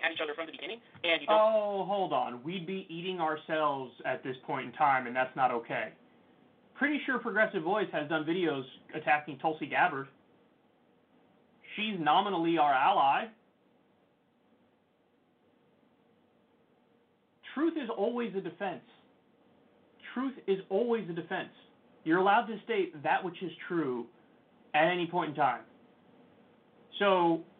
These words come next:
Speaker 2: it's just a weird thing to say, "Oh my God, we'd be eating our own." Well, you participated in eating our own when you go after Tulsi Gabbard.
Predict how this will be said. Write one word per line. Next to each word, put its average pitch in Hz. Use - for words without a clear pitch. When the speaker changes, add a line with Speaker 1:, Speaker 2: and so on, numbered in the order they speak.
Speaker 2:
it's 175
just 240
a 220
weird 196
thing 190
to 160
say, 156
"Oh 185
my 185
God, 180
we'd 151
be 165
eating 175
our 156
own." 135
Well, 147
you 175
participated 202
in 160
eating 180
our 175
own 214
when 208
you 214
go 226
after 233
Tulsi 240
Gabbard. 247